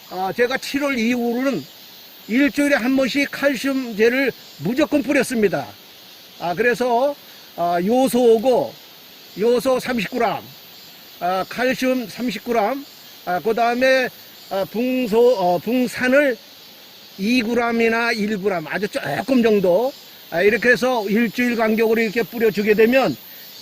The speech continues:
이렇게 칼슘 부족이 없습니다.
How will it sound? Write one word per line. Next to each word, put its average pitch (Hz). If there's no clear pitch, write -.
이렇게 262
칼슘 269
부족이 247
없습니다. 190